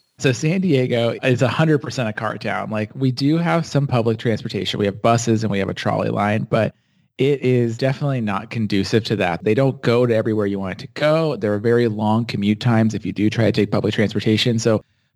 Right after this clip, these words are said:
plan to drive or plan to ride share. San Diego has a ton of ride sharing options. You can get Uber and you can get Lyft at the airport. So I know, like, some cities have been cracking down on that, but ride sharing is probably the way to go, or you gotta rent a car.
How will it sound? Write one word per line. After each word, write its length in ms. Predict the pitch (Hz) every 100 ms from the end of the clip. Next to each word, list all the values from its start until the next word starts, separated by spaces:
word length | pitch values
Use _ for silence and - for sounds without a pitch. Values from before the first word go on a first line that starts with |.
| _
plan 320 | - 156 208 233
to 120 | 190
drive 560 | - 123 104 104 107 104
or 320 | - 285 -
plan 320 | - - 180 156
to 100 | 143
ride 300 | 113 92 92
share. 320 | - 82 78 -
San 240 | - 135
Diego 260 | 123 120 117
has 320 | 113 113 104 -
a 60 |
ton 260 | 110 - 160
of 140 | 120
ride 240 | 110 104 104
sharing 300 | 120 107 98
options. 560 | 101 101 110 104 107 - _
You 180 | 139 135
can 80 | 135
get 180 | 120 98
Uber 300 | 131 139 123
and 100 | 110
you 60 |
can 40 | 110
get 200 | 107 98
Lyft 220 | 107 -
at 220 | - 117
the 160 | - 104
airport. 460 | 95 107 170 190 - _ -
So 140 | 127
I 60 | 127
know, 180 | 127
like, 180 | 117 107
some 200 | - 123
cities 300 | 113 123 117
have 80 | 107
been 140 | 101
cracking 400 | 95 117 110 120
down 260 | 110 95 101
on 140 | 107
that, 260 | 113 135 -
but 140 | 117 110
ride 360 | 113 135 165
sharing 340 | - 160 156 135
is 140 | 110
probably 340 | - 113 113
the 100 | 101
way 180 | 101 98
to 80 | 98
go, 460 | - 101 95 98 -
or 440 | 107 110 107 104 -
you 120 | 107
gotta 160 | 104 87
rent 200 | 87 85
a 40 |
car. 360 | - 60 62